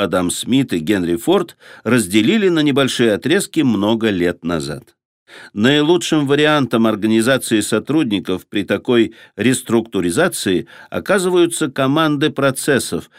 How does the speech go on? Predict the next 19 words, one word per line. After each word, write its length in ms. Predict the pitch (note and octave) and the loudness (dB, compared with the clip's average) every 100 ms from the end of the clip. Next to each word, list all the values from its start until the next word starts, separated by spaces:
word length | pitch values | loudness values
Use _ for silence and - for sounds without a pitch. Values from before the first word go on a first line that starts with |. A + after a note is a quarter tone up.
| - | -20
группы 480 | - G2+ D3+ - G2 | -6 0 0 0 -4
людей, 420 | D#2+ C#3 E3+ E3+ - _ | -2 0 0 0 -4 _
сотрудничающих 1200 | - A#2 - C3+ D#3 D3 - C3+ B2 - C3 - _ - | -2 -2 0 -2 0 -2 0 0 0 0 -2 -4 _ -4
для 200 | A2 A2+ | 0 2
выполнения 720 | A2 G2 F#2 G2+ A#2 A2+ A2 | 2 0 0 2 4 2 2
целого 480 | - F#2 F2 F2+ E2+ | -2 -2 -2 -2 -4
процесса. 640 | G2+ G#2+ - - - A#2 _ _ _ _ _ _ _ | -6 -6 -8 -10 -12 -16 _ _ _ _ _ _ _
Команды 580 | - G#2 G#2+ C#3 C3+ A#2 | -2 0 2 2 2 0
процессов 800 | G#2 E2 D#2+ - E3+ - D2+ - - - | 0 -4 -4 -2 -2 -2 -8 -12 -20 -10
не 160 | - C3+ | 0 0
включают 680 | C#3 C#3+ C3 D#3+ F#3+ A3 - | 0 0 0 0 0 0 -4
представителей 800 | G3 E3+ - D#3+ C#3 C3 A#2 | -6 -4 -2 0 0 2 2
всех 320 | A2+ C3 A#2 - | 2 0 -2 0
прежних 480 | B2 A#2+ A#2 A2+ - | 0 2 2 0 -6
задействованных 1040 | - G#2+ G2+ A2+ A2 - G2+ G#2 G#2 G2 - | -4 0 2 2 2 0 0 2 0 -2 -6
функциональных 880 | - A#2+ A2+ - A2+ A2 G#2+ G2+ G#2+ | 0 0 0 0 0 2 2 0 0
отделов, 600 | A#2+ B2 G#2+ F2 B1 - _ - - | -2 -2 -2 -2 -4 -12 _ -20 -8
а 100 | F#2+ | -6
скорее 540 | - B2 C3 D3 B2 | -4 0 2 2 0